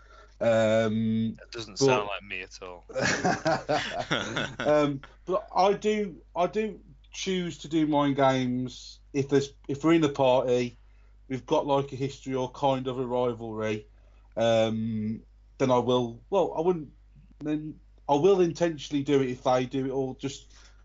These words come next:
Speaker 1: make a little cheeky dig or something. I think I've done it against Sean, 'cause I've got history when he beat me, whatever, big scoreline, he, whatever he did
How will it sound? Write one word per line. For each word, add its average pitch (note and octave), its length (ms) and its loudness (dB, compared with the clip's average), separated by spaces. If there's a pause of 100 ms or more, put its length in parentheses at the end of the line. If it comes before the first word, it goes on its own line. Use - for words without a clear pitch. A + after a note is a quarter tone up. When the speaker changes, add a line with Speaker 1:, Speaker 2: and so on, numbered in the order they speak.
(100)
Speaker 1:
make C#3 320 2
a C3 40 -6
little C3 160 -4
cheeky B2 380 -4
dig A#2+ 260 0
or A#2+ 80 0
something. A#2+ 640 -2
I - 180 -20
think D#3+ 160 4
I've C#3+ 120 2
done D3+ 120 4
it C#3+ 60 4
against C3+ 340 2
Sean, C3+ 500 2 (500)
'cause - 100 -8
I've C3 120 0
got A#2+ 120 -4
history B2+ 300 -6
when A#2 140 -6
he A#2 140 -6
beat A#2+ 260 -4
me, A2+ 360 -4
whatever, A#2 560 4
big A2+ 300 -4
scoreline, A#2 640 2
he, A#2 100 0
whatever A#2 380 0
he A2+ 60 -2
did A2+ 220 -2